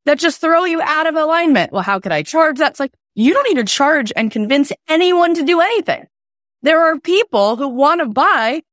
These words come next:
the fancy, expensive mug. They want to spend the thirty dollars on a mug. Other people don't. Is there anything wrong with any of those people? No. Let them be. Let them make a choice. Let them decide for themselves what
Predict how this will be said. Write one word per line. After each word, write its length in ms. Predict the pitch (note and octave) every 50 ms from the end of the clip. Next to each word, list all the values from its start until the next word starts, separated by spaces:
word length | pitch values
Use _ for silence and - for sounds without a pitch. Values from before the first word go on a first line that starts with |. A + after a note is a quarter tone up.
| _ _ _ -
the 140 | C4+ D#4+ D4
fancy, 560 | - - D#4+ F4+ G#4+ A#4 - - - D4+ D4
expensive 680 | D#4 D4 - - - C#4+ C#4 D4 C#4+ - E4+ E4+ D#4+
mug. 460 | D#4 D#4+ G4 G#4 F#4 C4+ F#3 C#3+ - - _ _ _ _ _ _ _
They 120 | - F4 F4+
want 300 | D#4+ E4+ F#4+ G#4 G4+ G4
to 60 | G4
spend 340 | - - - G#4+ A4+ G#4+ F#4
the 80 | F4+
thirty 340 | - - E4+ F#4 B3 G4 F#4+
dollars 400 | F#4 F4+ F#4 G4 F4 D4 C4 B3
on 120 | C#4 B3
a 60 | B3 A#3+
mug. 260 | A#3 A3 G#3 G3 G3+ -
Other 220 | C#4+ D4+ E4+ E4+
people 340 | C#4 E4 E4+ - D#4+ E4 D#4
don't. 520 | C4 D#4+ D4 D#4+ E4 D#4+ C#4 A3 - - - _ _ _ _ _ _ _ _ _ _ -
Is 120 | C4+ C4
there 180 | - - - -
anything 340 | D4+ E4 F#4 D#4+ F4+ D#4+ D4+
wrong 280 | C#4+ D4 D#4 E4 E4
with 120 | D#4 D4+ -
any 200 | - C4+ D#4 E4+
of 60 | E4+
those 180 | D#4 E4 E4+ C#4
people? 380 | - E4+ D#4 E4+ G4+ G#4 G#4 G#4
No. 560 | D#4+ F4 G#4 A4+ A#4 B4 B4 A4 B3 F3+ C#3+ - _ _ _ _ _ _ _ _ -
Let 280 | - D#4 F#4 G#4 - -
them 180 | G#4 G#4 G4+ G4
be. 400 | G#4 A#4 A#4+ B4+ C5 B4 A4 D4
Let 200 | C#4 D#4+ - -
them 140 | A4+ G#4
make 180 | G#4 G#4 G#4 -
a 60 | G#4
choice. 520 | - - - F#4+ G4+ G#4 A4+ G#4 D#4 - E4
Let 160 | D#4+ D#4+ -
them 120 | F4+ E4+
decide 440 | E4 F#4 E4+ - F#4 E4 E4+ E4+ D#4+
for 100 | E4+ F4
themselves 480 | D#4+ E4 D#4 D#4 - D#4 D4 D4 B3 B3+
what 180 | B3 C#4 C4